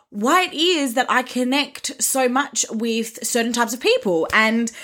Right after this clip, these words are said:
we're gonna be bringing a bit more of that in. And it's going to probably look a bit more real, a bit more, um, no fucks given, <laughs> to be frank. And we're gonna have good chats and we're gonna go into all of the things and we're gonna talk about all of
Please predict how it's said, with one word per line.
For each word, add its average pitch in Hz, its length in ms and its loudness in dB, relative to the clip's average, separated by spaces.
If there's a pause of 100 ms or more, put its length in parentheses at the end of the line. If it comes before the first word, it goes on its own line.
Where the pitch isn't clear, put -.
(160)
we're 277 80 4
gonna 339 160 2
be 339 120 6
bringing 330 340 2
a 320 60 0
bit 311 120 0
more 311 220 4
of 269 100 0
that 285 140 4
in. 147 320 -2 (100)
And 233 380 -2
it's - 240 -6
going 269 340 2
to 302 80 -4
probably 277 360 -2
look 285 180 -2
a 254 60 2
bit 240 200 -4
more 226 640 2 (1000)
real, 202 800 2
a 226 120 4
bit 226 320 -4
more, 214 720 2 (400)
um, 190 840 0 (180)
no 190 200 -2
fucks 226 480 -2
given, 233 300 0 (380)
<laughs> - 380 0
to 311 160 0
be 285 140 -2
frank. 277 640 0 (360)
And 339 180 2
we're 392 80 0
gonna 403 220 2
have 370 200 2
good 381 180 0
chats - 480 0
and 277 180 2
we're 285 100 2
gonna 294 200 0
go 285 180 2
into 285 240 -2
all 262 220 0
of 277 80 -4
the 339 80 -2
things 262 360 0
and 285 100 -2
we're 262 60 -2
gonna 254 160 -2
talk 262 280 0
about 233 280 2
all 226 160 0
of 247 220 0